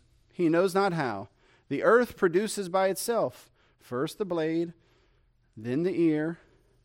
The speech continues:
then the full grain in the ear." See, it's gradual. And it's not all at the same speed.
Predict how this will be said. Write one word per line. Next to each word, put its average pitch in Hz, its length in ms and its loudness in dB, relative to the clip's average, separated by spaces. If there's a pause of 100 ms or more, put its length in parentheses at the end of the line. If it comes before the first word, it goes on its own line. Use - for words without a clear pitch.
(180)
then 131 160 -2
the 156 80 -2
full 170 300 -2
grain 160 400 0
in 160 140 -2
the 156 140 -2
ear." 156 360 -4 (580)
See, - 140 -4
it's 139 80 -6
gradual. 147 520 -2 (920)
And 156 160 0
it's 156 140 -2
not 208 160 6
all 190 480 10
at 165 160 -2
the 151 60 -4
same 170 320 2
speed. 147 580 -6